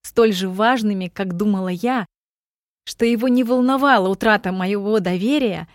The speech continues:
меня потрясло. А когда доверие разбивается на мелкие осколки,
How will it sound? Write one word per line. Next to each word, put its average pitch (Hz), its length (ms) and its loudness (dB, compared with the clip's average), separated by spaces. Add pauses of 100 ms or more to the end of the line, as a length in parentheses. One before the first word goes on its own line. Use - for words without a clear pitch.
(760)
меня 196 300 0
потрясло. 185 680 -8 (1300)
А 175 140 -8
когда 190 340 -2
доверие 185 720 -2
разбивается 190 800 -4
на 180 120 -4
мелкие 185 440 -4
осколки, 214 640 -6